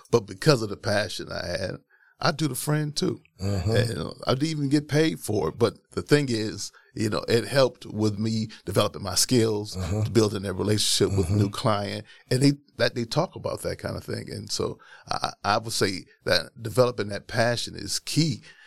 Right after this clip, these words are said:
Speaker 1: to, to any type of growth and success that you're going to experience in the barbering field, for sure.
Speaker 2: Facts.
Speaker 1: Yeah.
Speaker 2: Well, folks, that's been our time. Welcome back to, uh, this segment's Motivational Minute. Once again, I am your host, Mister T I M.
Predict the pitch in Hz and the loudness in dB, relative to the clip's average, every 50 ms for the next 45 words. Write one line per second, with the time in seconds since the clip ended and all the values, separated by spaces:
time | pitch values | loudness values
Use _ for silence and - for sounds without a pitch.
0 | - _ - - - - 87 92 95 95 - - - - - - - - - 104 | -20 _ -10 -4 0 0 0 0 -2 -4 -4 -6 -10 -12 -12 -12 -8 -4 -2 -2
1 | 92 - 117 170 175 143 - 110 - - 98 95 - 87 104 101 - - - - | 0 2 2 2 2 2 2 2 2 0 -2 -2 2 2 2 2 0 -4 -6 -4
2 | - - 80 - - - 110 104 107 110 - - - 98 92 - 101 101 - 110 | -4 -2 0 0 2 2 2 2 0 -2 -4 -4 -6 -6 -6 -4 -6 -4 -4 -4
3 | 107 107 107 - - 104 - - - 113 110 107 107 104 98 - - - 113 117 | -4 -4 -4 -4 -4 -4 -4 -4 -2 -2 -2 -2 -2 -4 -4 -4 -2 0 0 0
4 | 120 110 101 - 101 107 - - 110 107 110 113 113 113 117 123 123 - 147 147 | 0 -2 -4 -4 -4 -6 -6 -6 -6 -4 -4 -4 -2 -2 -2 -4 -4 -2 -2 -2
5 | 147 - - - - - 98 - - 76 76 - - - _ _ - - - - | -2 -2 -6 -8 -10 -8 -6 -6 -6 -6 -8 -10 -14 -18 _ _ -16 -8 -2 4
6 | - 101 82 73 - - - - - - - - 101 123 139 147 - - 95 92 | 4 6 6 4 2 2 0 0 0 -2 -6 -10 -8 -6 -6 -6 -6 -8 -12 -16
7 | - _ _ _ _ _ - 101 104 104 - - 120 113 110 - - - 110 104 | -18 _ _ _ _ _ 2 6 6 6 6 6 6 4 6 4 2 2 4 4
8 | - - 107 104 104 98 95 - - 110 107 117 127 - _ _ _ _ _ _ | 4 4 4 4 6 4 4 4 4 4 6 4 2 0 _ _ _ _ _ _
9 | _ _ _ _ - 104 104 104 - 98 92 101 101 - - - 98 95 95 90 | _ _ _ _ 0 0 2 2 2 2 0 0 -2 0 2 4 6 6 6 6
10 | 90 87 98 92 82 87 107 104 - - 113 104 101 107 104 101 - - - 104 | 4 2 0 0 4 6 8 8 8 8 6 4 4 4 2 4 4 4 6 4
11 | 101 101 104 101 98 - 101 95 92 92 101 104 104 101 - - _ _ - 104 | 6 6 6 6 6 6 4 4 2 4 4 4 2 0 -4 -10 _ _ 0 2
12 | 104 98 - 104 95 104 104 101 101 90 95 104 101 98 101 98 95 92 107 110 | 4 4 4 2 2 2 2 2 2 4 4 4 4 4 4 4 6 6 6 6
13 | 110 - - 101 - - - 87 - - 113 104 92 98 104 104 104 107 113 | 4 4 2 2 0 0 0 2 2 4 4 4 4 4 2 2 2 0 0